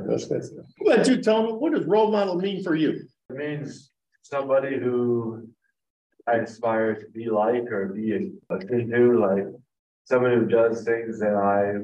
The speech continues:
Speaker 2: want to do in my life that inspires me to do that. Somebody who, like, like Matthew said, practices what they preach, who leads by example.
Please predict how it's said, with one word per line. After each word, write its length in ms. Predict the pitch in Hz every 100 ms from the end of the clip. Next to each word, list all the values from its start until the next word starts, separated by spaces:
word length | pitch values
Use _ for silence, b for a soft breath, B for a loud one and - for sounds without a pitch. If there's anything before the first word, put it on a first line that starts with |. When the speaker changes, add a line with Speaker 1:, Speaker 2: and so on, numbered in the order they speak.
| 104
Speaker 2:
want 340 | 98 101 107 104
to 80 |
do 240 | 98 107 104
in 80 | 101
my 120 | 101
life 360 | 107 110 113 113 117 -
that 180 | 107 101
inspires 560 | 95 90 101 104 101
me 120 | 107
to 160 | 101 - 104
do 100 | 110
that. 400 | 110 117 117 - _ 117
Somebody 340 | 104 107 107
who, 140 | 107
like, 400 | 107 113 113 -
like 180 | 104 110
Matthew 280 | 110 104 101
said, 320 | 101 113 -
practices 440 | 104 107 110 98 98
what 140 | 107
they 180 | 104 104
preach, 380 | 110 117 120 -
who 80 |
leads 300 | 117 113 110
by 160 | 101 101
example. 680 | 95 104 113 113 120 113